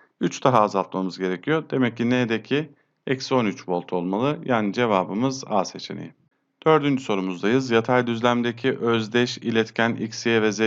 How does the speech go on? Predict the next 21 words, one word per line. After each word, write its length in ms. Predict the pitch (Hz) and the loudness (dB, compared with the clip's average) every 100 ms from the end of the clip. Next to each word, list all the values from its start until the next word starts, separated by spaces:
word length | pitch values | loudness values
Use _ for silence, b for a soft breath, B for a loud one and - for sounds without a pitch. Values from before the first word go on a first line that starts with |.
| 104 | 0
kürelerinden 640 | 107 107 104 104 104 107 | -2 0 2 2 2 0
X 240 | - 110 - | -4 -10 -6
küresinin 560 | 113 104 104 107 107 | -4 -4 -4 -2 -2
düzlemdeki 640 | 98 98 110 107 104 107 98 | -4 -2 0 0 -4 -6 -4
K 180 | 131 131 | -2 0
noktasında 440 | 113 90 - 90 | -2 -8 -6 -4
oluşturduğu 460 | 90 87 95 87 92 | -4 -6 -10 -6 -4
elektriksel 720 | 117 110 117 101 - 92 87 | -2 -4 -4 -8 -4 -4 -2
potansiyel 760 | - 120 117 107 - 135 143 - _ | -2 0 0 0 0 0 0 -4 _
V 220 | 120 104 | -6 -6
kadardır. 640 | - 87 87 - - - _ _ _ _ _ _ _ | -6 -6 -8 -8 -16 -16 _ _ _ _ _ _ _
Buna 160 | 131 170 | 0 0
göre 240 | 175 160 | 2 -2
küreler 460 | - 151 147 143 - | 0 2 4 2 4
aynı 320 | 143 143 143 | 2 4 2
anda 420 | 117 127 127 123 | 4 4 4 2
birbirlerine 560 | 127 117 123 120 117 113 | 2 2 2 2 0 -2
dokundurulup 680 | 113 117 107 95 92 117 151 - _ 123 | -2 -2 0 0 2 0 0 -14 _ -2
başlangıçtaki 720 | 127 123 135 139 - 147 147 | -2 0 -2 -2 -4 -6 -2
konumlarına 500 | 143 110 95 87 90 | 0 2 0 -2 -2
konulduklarında 840 | 127 131 107 - 98 92 135 170 | 0 0 0 -4 -4 0 0 -2